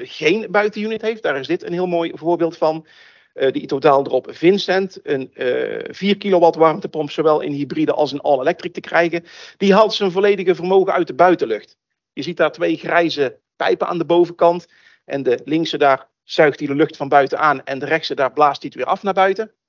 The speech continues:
En het idee is dat dit gewoon, je hebt twee pijpjes op je dak staan en that's it. Dus dit gaat puur op lucht.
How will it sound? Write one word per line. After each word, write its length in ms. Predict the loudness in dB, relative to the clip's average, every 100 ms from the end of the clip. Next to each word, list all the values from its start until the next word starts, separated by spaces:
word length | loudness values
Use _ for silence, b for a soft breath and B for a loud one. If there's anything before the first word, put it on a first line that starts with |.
| _ _
En 200 | -10 -8
het 140 | -8
idee 300 | -2 4 4
is 100 | 4
dat 140 | 0 -2
dit 140 | -2
gewoon, 160 | -4 -6
je 360 | -8 _ _ 0
hebt 100 | 4
twee 360 | 6 6 4 _ _ _
pijpjes 320 | 2 2 -2
op 100 | -10
je 60 | 0
dak 140 | 0
staan 240 | 0 -2 -2
en 140 | -4
that's 200 | -4 -4
it. 220 | -8 -12
Dus 80 | -16
dit 120 | -10
gaat 220 | -6 -6
puur 200 | -4 -6 -2
op 200 | -2 2
lucht. 340 | 2 2 -4